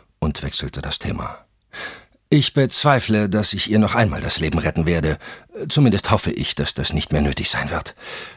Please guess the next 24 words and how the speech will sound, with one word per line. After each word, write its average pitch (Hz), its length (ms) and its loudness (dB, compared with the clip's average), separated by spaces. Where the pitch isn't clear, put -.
Welche 151 360 2
Möglichkeiten 147 600 4
habe 135 120 0
ich 120 100 0
sonst 175 320 0
noch, - 180 4
damit 80 360 0
sie - 100 0
mir 87 240 4
auch 80 80 -2
die 87 140 -2
restlichen 85 420 2
Informationen 76 640 0
gibt?“ 87 400 -6
„Das - 180 -4
weiß 151 260 4
ich 78 100 -2
nicht“, - 400 -4
antwortete - 500 -6
Horatio. 65 640 -4
Sean 98 360 4
dachte 98 260 -2
darüber 82 320 -2
nach. - 560 -6